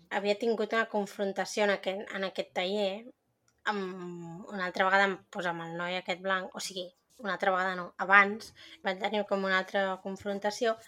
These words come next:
i en comptes de dir-li, eh, «Vigila, tal, no sé què», pues, ell com que l'havia animat, perquè era com, «Mira que guai és el meu germà», no? En plan, o sigui, no sé com explicar-ho gairebé,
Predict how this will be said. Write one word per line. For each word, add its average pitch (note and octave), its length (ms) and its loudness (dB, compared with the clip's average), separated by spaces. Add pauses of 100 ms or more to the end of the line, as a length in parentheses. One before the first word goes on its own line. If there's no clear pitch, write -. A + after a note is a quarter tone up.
(460)
i B3 320 2 (260)
en G#3+ 120 0
comptes A#3 400 4
de A#3+ 120 4
dir-li, A3 420 2 (420)
eh, G3+ 220 4
«Vigila, G#3 560 2
tal, G#3+ 220 6
no G3 60 2
sé G3 180 -10
què», A3 140 4 (180)
pues, G3 300 -8 (140)
ell A3 120 0
com A3+ 160 0
que A3+ 100 2
l'havia G#3 240 8
animat, G3 540 2 (160)
perquè G3+ 240 -2
era F#3+ 140 4
com, F#3 240 0 (800)
«Mira G3 180 4
que G#3 100 0
guai F#3 260 4
és G#3+ 80 -2
el F#3+ 100 -2
meu F3+ 80 -8
germà», F3+ 380 -2
no? F3 100 -12 (120)
En G3+ 80 -8
plan, F3+ 240 -6
o E3+ 40 -20
sigui, F3 320 -8 (340)
no G#3+ 120 -2
sé G#3+ 120 -6
com G3 120 0
explicar-ho F3 500 -6
gairebé, F3+ 400 -6